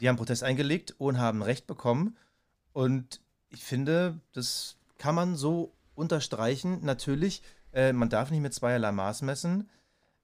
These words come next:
Schade, dass es den grünen Tisch gibt und der nach dem Rennen noch Positionen verschiebt, aber ich find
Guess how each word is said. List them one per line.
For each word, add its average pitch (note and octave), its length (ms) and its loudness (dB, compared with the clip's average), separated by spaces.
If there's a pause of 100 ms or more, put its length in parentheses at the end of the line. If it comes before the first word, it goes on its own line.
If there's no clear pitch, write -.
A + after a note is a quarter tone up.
Schade, C#3 400 2
dass - 380 -2
es - 180 -6
den B2+ 260 2
grünen C3+ 300 0
Tisch C3+ 240 -2
gibt D#3 260 -4
und C3 140 -4
der B2+ 100 2
nach A#2+ 140 4
dem A#2+ 160 0
Rennen A#2 260 2
noch B2 160 -4
Positionen A#2 500 -2
verschiebt, - 640 -6
aber B2+ 480 0
ich C3 180 -14
find - 380 -6